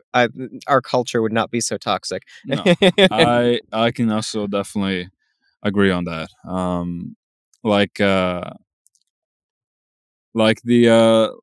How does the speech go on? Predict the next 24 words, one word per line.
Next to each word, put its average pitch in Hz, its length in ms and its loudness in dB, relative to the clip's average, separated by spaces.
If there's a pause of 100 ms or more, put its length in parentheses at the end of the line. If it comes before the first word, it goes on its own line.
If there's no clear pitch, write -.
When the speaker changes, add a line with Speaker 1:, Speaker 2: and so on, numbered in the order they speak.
(180)
Speaker 2:
like 113 340 -2
the, 117 240 2
um, 104 560 -2
like 98 220 -6
the - 60 -20
toxic, - 560 -4
uh, 95 160 0
masculinity 98 840 0
and 95 240 -2
the 92 80 -2
modern, 92 720 -2
uh, 85 520 -8
feminism, 85 600 -2
you 82 100 -10
know, 85 160 -6
like, 90 320 -4 (800)
they 107 220 0
both 110 320 2
have 110 480 0 (760)
certain 113 400 0
points 120 320 0
that 110 120 -2
make 98 200 -4
sense, 143 680 -4